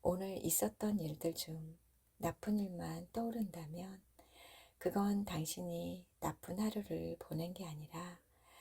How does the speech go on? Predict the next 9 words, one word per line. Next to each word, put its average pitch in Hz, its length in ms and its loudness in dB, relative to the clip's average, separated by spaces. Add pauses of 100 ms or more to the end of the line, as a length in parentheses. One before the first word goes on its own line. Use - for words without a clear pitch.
(300)
몸과 185 640 4
마음이 170 440 0
지쳐서 196 800 -4 (480)
부정적인 185 720 4
부분에 165 720 -6
시선이 190 680 -2 (300)
머물러 180 440 0
있는 165 260 -8
것뿐이에요. 160 840 -10